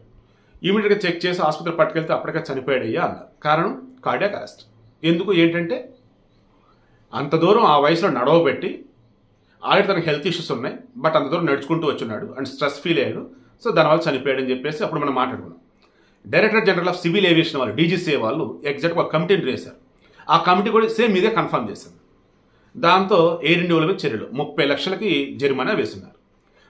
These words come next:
But ఆ పెద్ద ఆయన అమెరికా పాస్‌పోర్ట్‌తో ఉన్నాడు,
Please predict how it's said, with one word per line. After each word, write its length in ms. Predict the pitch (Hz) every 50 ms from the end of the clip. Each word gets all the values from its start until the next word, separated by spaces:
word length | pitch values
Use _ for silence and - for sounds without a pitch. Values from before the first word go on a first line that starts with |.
| - 147
But 200 | 180 202 190 185 160 139 - - - - - 139
ఆ 40 | 135 131 -
పెద్ద 220 | 151 151 185 202
ఆయన 460 | 208 208 208 214 226 190 175 196 208 - - - _ _ _ _ _ - -
అమెరికా 300 | 131 156 196 214 214 240
పాస్‌పోర్ట్‌తో 560 | - 190 185 185 - - 185 175 - 208 190
ఉన్నాడు, 300 | 156 131 107 90 87 -